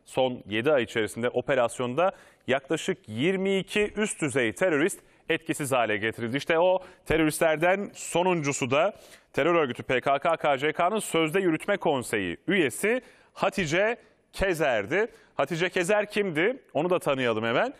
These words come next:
P K K K C K'nın Sözde Yürütme Konseyi üyesi demiştik. Bin dokuz yüz doksan bir yılında terör örgütünün saflarına katıldı. İki bin dört yılında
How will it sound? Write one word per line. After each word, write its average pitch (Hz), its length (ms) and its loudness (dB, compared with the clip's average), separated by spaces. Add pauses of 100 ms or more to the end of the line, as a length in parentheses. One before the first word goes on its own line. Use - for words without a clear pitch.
(240)
P 123 120 2
K 143 180 2
K 170 180 2
K 151 240 2
C 156 140 -2
K'nın 180 280 0
Sözde 170 360 0
Yürütme 170 380 0
Konseyi 139 440 2
üyesi 117 360 -2
demiştik. 117 400 -2 (360)
Bin 180 160 0
dokuz 196 280 0
yüz 202 120 0
doksan 196 440 2
bir 220 100 0
yılında 139 360 2
terör 123 260 0
örgütünün 104 520 -4 (260)
saflarına 190 480 -2
katıldı. 156 500 -2 (380)
İki 190 220 -4
bin 214 200 -2
dört 214 240 0
yılında 185 420 2